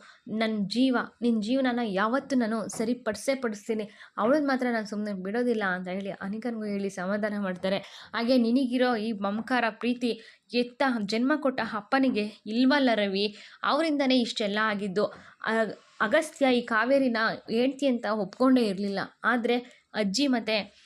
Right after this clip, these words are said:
ಆ ಶಶಿ ಇಬ್ರೂ ಸೇರ್ಕೊಂಡು ಈ ರೀತಿ ಮಾಡ್ಬಿಟ್ರು. ಅಗಸ್ತ್ಯನ್ಗೂ ಕೂಡ ಅವಳ ಮೇಲೆ ಪ್ರೀತಿ ಬರೋ ರೀತಿ ಮಾಡ್ಬಿಟ್ರು. ಅವರಿಂದಲೇ ಇಷ್ಟೆಲ್ಲ ಆಗಿದ್ದು" ಅಂತ ಹೇಳ್ಬಿಟ್ಟು ಅಂಬಿಕಾ ಮಾತಾಡ್ಕೊಳ್ತಾ ಇರ್ತಾಳೆ.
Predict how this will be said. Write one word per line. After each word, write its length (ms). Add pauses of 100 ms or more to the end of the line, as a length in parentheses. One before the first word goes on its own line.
(200)
ಆ 100 (460)
ಶಶಿ 340
ಇಬ್ರೂ 340
ಸೇರ್ಕೊಂಡು 580 (420)
ಈ 100
ರೀತಿ 260
ಮಾಡ್ಬಿಟ್ರು. 640 (380)
ಅಗಸ್ತ್ಯನ್ಗೂ 640
ಕೂಡ 220 (520)
ಅವಳ 140
ಮೇಲೆ 220
ಪ್ರೀತಿ 360
ಬರೋ 280
ರೀತಿ 400 (100)
ಮಾಡ್ಬಿಟ್ರು. 640 (340)
ಅವರಿಂದಲೇ 480
ಇಷ್ಟೆಲ್ಲ 420 (140)
ಆಗಿದ್ದು" 380
ಅಂತ 280
ಹೇಳ್ಬಿಟ್ಟು 520
ಅಂಬಿಕಾ 680
ಮಾತಾಡ್ಕೊಳ್ತಾ 640
ಇರ್ತಾಳೆ. 320